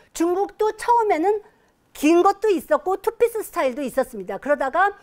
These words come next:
시대가 바뀌면서 자기네 나라화 하면서 원피스 스타일로 바뀐 것이다 라고 이야기를 할 수가 있는 거예요. 일본도 마찬가지입니다. 일본도 야요이 시대 때 보면은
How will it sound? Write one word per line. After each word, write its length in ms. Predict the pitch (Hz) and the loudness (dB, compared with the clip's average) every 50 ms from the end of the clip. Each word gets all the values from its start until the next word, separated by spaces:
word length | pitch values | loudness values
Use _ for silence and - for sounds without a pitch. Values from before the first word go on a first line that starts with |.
| _ _ _ | _ _ _
시대가 440 | - - - 392 440 427 427 427 415 | -16 -14 -6 -2 -2 0 2 0 0
바뀌면서 680 | - - - - - 339 320 302 277 269 - 339 349 349 | 0 -4 -8 -6 -6 -4 -4 -4 -6 -2 -2 -2 -2 -2
자기네 440 | - - 247 226 302 349 370 403 403 | -4 -8 -8 -4 -2 0 2 2 2
나라화 680 | 381 277 240 233 277 285 285 277 - - 392 403 392 403 | 2 2 2 2 2 0 0 -2 0 2 2 2 2 0
하면서 540 | 403 349 320 277 262 - 330 349 370 370 - - - - - _ - | -2 -2 -4 -6 -6 -2 2 2 2 2 0 -6 -18 -20 -20 _ 0
원피스 580 | 226 220 285 320 330 - 427 381 - 381 381 320 | 2 2 2 2 2 0 0 0 0 -4 -8 -8
스타일로 600 | - - - 285 240 226 233 277 330 381 403 - - _ _ _ | -10 -10 -6 -6 -4 -4 -2 0 0 0 0 0 -6 _ _ _
바뀐 360 | - - - - - 311 320 | -16 -16 -12 -8 -6 -4 -2
것이다 400 | 320 294 240 - - 220 214 202 | -2 -2 -4 -4 -2 -2 0 2
라고 220 | 185 180 214 269 277 | 2 0 0 0 -2
이야기를 380 | 226 208 202 180 196 190 202 | -2 -4 -4 -2 -4 -6 -6
할 60 | 247 | -8
수가 180 | - - - 180 | -10 -10 -10 -8
있는 240 | 180 214 220 214 202 | -6 -4 -4 -6 -6
거예요. 420 | 190 170 165 165 170 180 170 - - - _ _ _ _ - | -8 -10 -14 -14 -14 -14 -14 -14 -16 -20 _ _ _ _ -4
일본도 380 | 311 320 349 - 415 415 440 | -2 -2 0 0 -2 -2 -2
마찬가지입니다. 760 | 415 302 226 - 277 277 254 226 202 208 196 180 170 196 190 | -2 -4 -4 -6 -6 -6 -6 -6 -6 -6 -8 -8 -8 -8 -8
일본도 560 | 233 294 294 330 311 349 349 330 349 359 320 247 | -6 -4 -4 -2 -2 -2 -2 -2 -4 -4 -4 -2
야요이 360 | - 202 233 294 359 403 415 | -2 0 0 2 2 2 0
시대 180 | - - 320 | 0 -4 -10
때 140 | - - 269 | -6 -4 -4
보면은 500 | 233 226 220 214 220 262 339 330 214 - | -4 -2 -4 -4 -4 -4 -4 -6 -8 -10